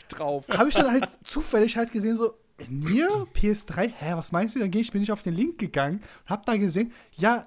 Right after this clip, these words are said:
Speaker 2: die f-, wollen demnächst anscheinend die P S drei Version von Nier im europäischen Markt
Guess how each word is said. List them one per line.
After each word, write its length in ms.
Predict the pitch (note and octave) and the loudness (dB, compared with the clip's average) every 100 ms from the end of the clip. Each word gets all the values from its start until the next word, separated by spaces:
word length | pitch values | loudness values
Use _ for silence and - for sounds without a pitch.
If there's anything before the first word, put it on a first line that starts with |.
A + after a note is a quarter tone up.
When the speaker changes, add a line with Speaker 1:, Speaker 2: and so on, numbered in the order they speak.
| - | -12
Speaker 2:
die 140 | C#3+ | -14
f-, 60 | E3 - _ _ | -12 -16 _ _
wollen 640 | - B2+ D3 F#3 C#4+ E4+ | -16 -4 2 4 4 2
demnächst 680 | A#3 A3 F#3+ F3+ C4 D#4 - _ | 0 2 4 4 2 0 -8 _
anscheinend 880 | - G3 C4 - D4 C#4+ E4 F4 - - _ - | -4 -2 -2 -4 -4 -2 -2 -6 -10 -20 _ -10
die 80 | F3 | -10
P 320 | - F#3+ G3 | -6 -4 -2
S 160 | F#3+ | -4
drei 480 | - D3+ D3+ A#3 E4+ | -2 -2 0 0 2
Version 480 | B3 F3+ D#3+ E3 D#3 | 2 2 0 -2 -2
von 400 | C3+ - D3+ C#3 | -6 -8 -6 -4
Nier 400 | D3 G3+ B3+ D#4+ G4+ A4 _ _ _ _ _ - | 0 2 2 0 -4 -10 _ _ _ _ _ -8
im 120 | D#3 | -4
europäischen 880 | D#3 D3+ D3 - A3 C#4+ C#4 C#4 A#3 | -2 -2 -2 0 2 2 0 -2 -2
Markt 340 | E3+ A3+ - | 0 -4 -8